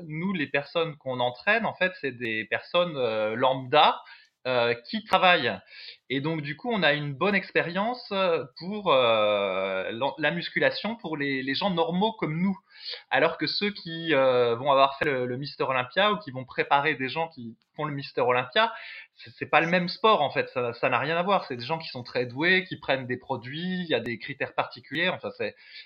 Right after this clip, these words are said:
c'est comme, euh, je sais pas, c'est comme comparer moi quand, euh, j'avais ma petite moto avec, euh, Valentino Rossi qui fait de la moto G P. Ça n'a rien à voir. Il y a juste la moto en co-, il y a juste le fait qu'il y ait deux roues en commun, mais sinon c'est, c'est complètement différent.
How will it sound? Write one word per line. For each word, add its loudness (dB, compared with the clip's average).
c'est -6
comme, 2
euh, 6
je 0
sais -8
pas, 0
c'est -12
comme -2
comparer 0
moi 2
quand, -4
euh, 0
j'avais 0
ma 0
petite -14
moto 0
avec, 2
euh, 4
Valentino 0
Rossi -4
qui -14
fait -4
de -4
la 4
moto -4
G -2
P. 0
Ça -4
n'a 4
rien -2
à 4
voir. 6
Il 0
y 4
a 0
juste -10
la 2
moto -4
en -4
co-, -2
il -6
y -2
a -6
juste -8
le -2
fait -2
qu'il -6
y -12
ait -12
deux -2
roues -4
en -4
commun, 0
mais -6
sinon -14
c'est, -10
c'est -10
complètement -2
différent. -2